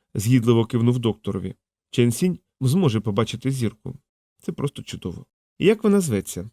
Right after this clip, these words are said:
Хоча її вперше каталогізував Тихо Браге ще кілька століть тому,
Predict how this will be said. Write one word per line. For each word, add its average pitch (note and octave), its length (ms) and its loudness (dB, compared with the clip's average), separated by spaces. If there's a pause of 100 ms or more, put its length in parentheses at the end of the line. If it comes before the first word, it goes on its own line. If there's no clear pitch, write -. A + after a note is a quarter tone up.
(560)
Хоча B2 280 2
її A#2 180 6
вперше A2+ 460 -2 (300)
каталогізував A#2 800 4 (320)
Тихо A#2 320 2
Браге A2+ 360 2
ще A#2 140 -4
кілька A2+ 300 0
століть A2 360 0
тому, C#3+ 320 2